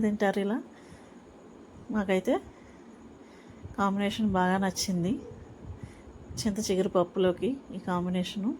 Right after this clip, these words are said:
ఇది ఇవాళ ట్యూస్‌డే వ్లాగేనండి. ఒక పక్క పప్పు వండుతూ ఒక పక్క మిరపకాయలు కూడా వేయిస్తున్నానండి. మాది ఈ, ఈ కిచెన్ కౌంటర్ చాలా చిన్నదండి, అందుకే రెండు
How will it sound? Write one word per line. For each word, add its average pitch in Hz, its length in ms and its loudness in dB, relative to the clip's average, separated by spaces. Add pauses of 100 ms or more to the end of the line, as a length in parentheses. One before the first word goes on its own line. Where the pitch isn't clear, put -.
(1200)
ఇది 208 160 4
ఇవాళ 185 220 4 (1040)
ట్యూస్‌డే 214 420 6
వ్లాగేనండి. 175 680 2 (220)
ఒక 180 100 -2 (100)
పక్క - 180 -2 (280)
పప్పు 190 320 2
వండుతూ 208 280 0 (140)
ఒక 233 80 0 (100)
పక్క - 180 -8 (600)
మిరపకాయలు 185 540 2
కూడా 220 160 2 (1300)
వేయిస్తున్నానండి. 190 800 0 (460)
మాది 208 260 4 (220)
ఈ, - 20 6 (300)
ఈ 202 120 0
కిచెన్ 220 420 2
కౌంటర్ 214 340 2 (120)
చాలా 196 180 6 (120)
చిన్నదండి, 196 520 0 (180)
అందుకే 208 280 2 (100)
రెండు 190 200 2